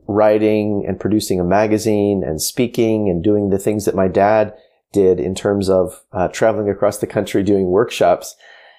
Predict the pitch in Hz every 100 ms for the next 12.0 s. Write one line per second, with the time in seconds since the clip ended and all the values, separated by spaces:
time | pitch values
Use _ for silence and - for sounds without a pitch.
0 | _ - 110 104 104 101 101 - - 131
1 | 127 151 196 123 113 156 160 156 139 113
2 | 127 131 123 113 110 123 110 101 92 98
3 | 98 101 - - 104 101 101 104 98 127
4 | 117 95 92 92 110 - _ _ - 98
5 | 101 104 101 95 95 107 110 113 113 110
6 | - - _ _ _ 95 90 90 87 -
7 | 101 113 113 117 117 113 113 113 110 -
8 | 90 101 135 - 120 117 117 113 113 113
9 | 110 - 101 98 110 - 107 101 101 101
10 | 101 98 95 - 92 101 104 107 101 95
11 | 98 - 110 - 98 - 101 101 90 87